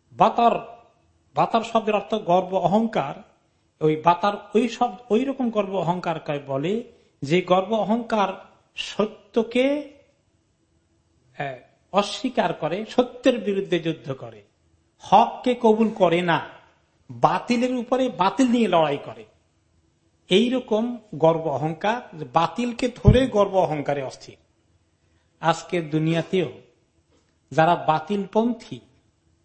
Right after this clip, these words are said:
তাদের বাতিলের গর্ব অহংকার কত বেশি দেখেছেন? তাদের অহংকার, দাম্ভিকতা অনেক বেশি। এটা বাতর,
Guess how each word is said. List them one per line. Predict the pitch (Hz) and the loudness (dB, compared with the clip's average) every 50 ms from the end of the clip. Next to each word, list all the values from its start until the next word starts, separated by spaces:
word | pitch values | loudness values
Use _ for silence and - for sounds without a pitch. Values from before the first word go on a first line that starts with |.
| _ _ _ | _ _ _
তাদের | - 156 156 160 185 165 151 | -2 0 0 0 -2 -4 0
বাতিলের | - 160 160 156 - 185 180 185 185 175 180 - - _ _ _ _ _ _ | 2 2 2 4 2 0 0 0 0 -2 -4 -8 -14 _ _ _ _ _ _
গর্ব | - 156 175 - - 196 | 2 2 2 2 2 0
অহংকার | 185 170 190 214 220 220 214 208 - - | 0 2 0 -2 -2 -2 -4 -4 -4 -4
কত | 180 165 - | -4 -4 -2
বেশি | 165 151 156 - - 156 | -4 -4 -4 -2 -2 -2
দেখেছেন? | 151 160 - - - - - 131 - - _ _ _ _ _ _ _ _ _ _ _ _ _ _ _ _ _ _ _ _ _ _ _ _ _ _ _ _ _ | -2 -2 -2 -4 -4 -6 -8 -14 -14 -16 _ _ _ _ _ _ _ _ _ _ _ _ _ _ _ _ _ _ _ _ _ _ _ _ _ _ _ _ _
তাদের | - 147 147 147 151 151 - | 0 2 2 4 2 0 2
অহংকার, | - 160 151 175 208 208 208 190 175 175 | 2 2 2 2 0 0 0 0 2 4
দাম্ভিকতা | - 165 185 214 220 202 220 220 - 226 226 226 214 190 131 - - - - _ _ _ _ _ _ _ _ _ _ _ _ _ _ _ _ _ _ _ _ _ _ _ _ _ _ _ _ _ _ _ _ _ _ _ _ _ _ _ _ _ _ _ _ _ _ - - | 4 4 6 6 4 2 2 0 0 0 2 2 0 0 0 -4 -10 -18 -20 _ _ _ _ _ _ _ _ _ _ _ _ _ _ _ _ _ _ _ _ _ _ _ _ _ _ _ _ _ _ _ _ _ _ _ _ _ _ _ _ _ _ _ _ _ _ -8 -4
অনেক | 147 151 160 190 220 214 151 131 | -2 0 0 0 -2 -2 -4 -8
বেশি। | 131 127 - - - - _ | -12 -14 -14 -16 -20 -20 _
এটা | _ - - | _ -8 -8
বাতর, | - - 185 196 - 202 156 | -2 -2 0 0 2 0 -2